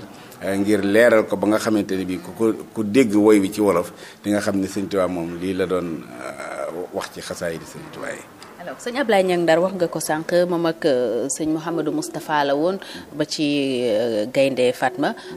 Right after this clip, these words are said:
Speaker 2: Ginnaaw loolu, lan nekkoon jëflanteem diggante njabootu Maam Borom Touba ak moom, euh, sëñ Ablaye Niang Ndar?
Speaker 1: Mm, waaw, xam nga jëflante bi moom mooy yàlla da ko mayoon, euh, loo xamante ni dafa rëy,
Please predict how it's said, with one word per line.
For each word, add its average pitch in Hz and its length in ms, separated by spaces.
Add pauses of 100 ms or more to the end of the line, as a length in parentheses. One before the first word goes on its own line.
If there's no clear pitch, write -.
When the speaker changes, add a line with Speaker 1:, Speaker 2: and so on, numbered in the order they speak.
(180)
Speaker 2:
Ginnaaw 214 380
loolu, 185 540
lan 220 260
nekkoon 185 640
jëflanteem 165 640
diggante 160 420
njabootu 151 420
Maam 143 200
Borom 143 220
Touba 139 340 (300)
ak - 160
moom, 139 340
euh, 104 120
sëñ 139 240
Ablaye 127 260
Niang 113 180
Ndar? 104 160 (260)
Speaker 1:
Mm, 92 300
waaw, 104 160
xam 123 240
nga 113 560
jëflante 113 460
bi 101 80
moom 101 260
mooy 95 160
yàlla 101 240
da 101 80
ko 101 180
mayoon, 92 460 (480)
euh, 90 320
loo 92 180
xamante 90 460
ni 85 400
dafa 90 220
rëy, 87 240